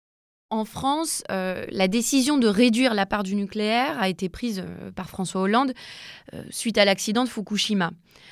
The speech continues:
Donc, même si le risque d'accident, euh, est minime,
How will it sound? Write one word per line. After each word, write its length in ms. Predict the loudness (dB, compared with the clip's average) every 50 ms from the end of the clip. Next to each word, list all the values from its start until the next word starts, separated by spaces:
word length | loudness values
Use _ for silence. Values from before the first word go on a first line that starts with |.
| -20 -20 -20 -20 -10 _ -4
Donc, 120 | -4 -4 -4
même 220 | -2 2 2 2 2
si 160 | 2 4 4
le 140 | 6 6 6
risque 420 | 6 6 4 0 0 -4 -4 -2
d'accident, 800 | -2 0 2 0 0 -2 -4 -6 -4 -2 0 0 0 0 0 0
euh, 260 | 0 -2 -2 -2 -2
est 140 | -2 0 2
minime, 520 | 4 4 6 6 8 8 8 8 6 4